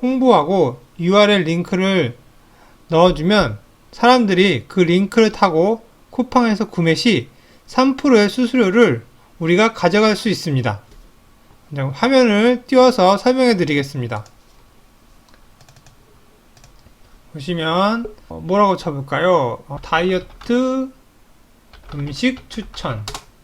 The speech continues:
그러면 지식인으로 들어가서 한번 보겠습니다.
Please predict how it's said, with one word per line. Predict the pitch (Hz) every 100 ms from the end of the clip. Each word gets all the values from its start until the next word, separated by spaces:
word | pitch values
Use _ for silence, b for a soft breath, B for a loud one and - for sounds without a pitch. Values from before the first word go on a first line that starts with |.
| _ - - _ - - _ - - _ _ _ _ _ _ _ _ -
그러면 | 139 143 175 -
지식인으로 | - 208 - 240 226 196 185
들어가서 | 170 156 151 175 185 214 226
한번 | 196 170 170 190 208
보겠습니다. | 175 139 143 - 147 131 143 139 113